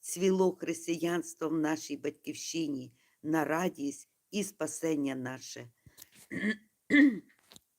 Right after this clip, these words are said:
Щоб молитвами святих Кирила і Мефодія ми завжди мали добре священство,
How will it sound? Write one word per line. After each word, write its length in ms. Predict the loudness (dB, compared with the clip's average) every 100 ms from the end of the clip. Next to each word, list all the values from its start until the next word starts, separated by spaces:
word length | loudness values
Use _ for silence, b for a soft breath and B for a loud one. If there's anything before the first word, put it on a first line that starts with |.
| _ _ _ _ -14
Щоб 360 | -8 -2 -2 0
молитвами 720 | 0 4 2 0 -2 0 0
святих 640 | -2 -4 -4 -6 -8 _
Кирила 580 | 0 2 4 2 0 -4 b b b
і 160 | 2 4
Мефодія 760 | 4 4 2 2 2 -2 -2 b b b
ми 240 | 2 4 4
завжди 520 | 2 0 0 0 0
мали 480 | 2 2 2 0 0
добре 440 | 0 0 0 -2
священство, 840 | -4 -8 -8 -4 -4 -4 -12 -16